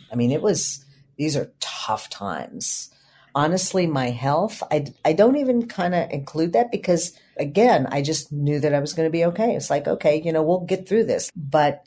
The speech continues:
had I not had the abuse experiences, had I not,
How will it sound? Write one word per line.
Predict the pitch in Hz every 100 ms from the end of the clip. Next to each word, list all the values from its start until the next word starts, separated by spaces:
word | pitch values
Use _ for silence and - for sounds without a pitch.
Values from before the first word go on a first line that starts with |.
| -
had | - 185 196
I | 208
not | 196 175 170 165 - _ _ _ _ _
had | 151 147 135
the | 139
abuse | 131 131 127 -
experiences, | 123 - 123 - 123 - -
had | 147 175 190
I | 185
not, | 175 151 151 143 -